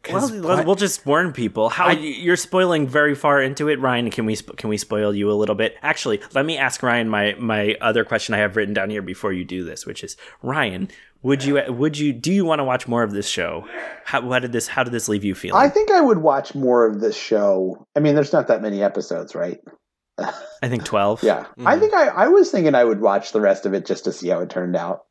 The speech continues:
Speaker 3: But, uh, uh, I'm, I'm okay if you're spoiling, 'cause I'm sure, I'm assuming the, the manga and the anime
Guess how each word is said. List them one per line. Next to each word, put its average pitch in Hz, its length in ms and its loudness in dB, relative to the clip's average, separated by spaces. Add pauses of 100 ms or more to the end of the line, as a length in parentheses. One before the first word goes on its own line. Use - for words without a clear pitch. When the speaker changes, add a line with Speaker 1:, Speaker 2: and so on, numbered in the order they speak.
Speaker 3:
But, 92 260 -4
uh, 90 380 -6 (720)
uh, 101 300 0
I'm, 127 280 0
I'm 123 160 2
okay 107 460 2
if 104 160 -4
you're 98 240 0
spoiling, 101 540 0
'cause 92 340 -6 (100)
I'm 107 120 -4
sure, 120 240 -2
I'm 107 140 -8
assuming 135 420 2
the, 107 200 0 (200)
the 113 80 -2
manga 101 340 0
and 95 160 0
the 87 180 -2 (120)
anime 90 360 -2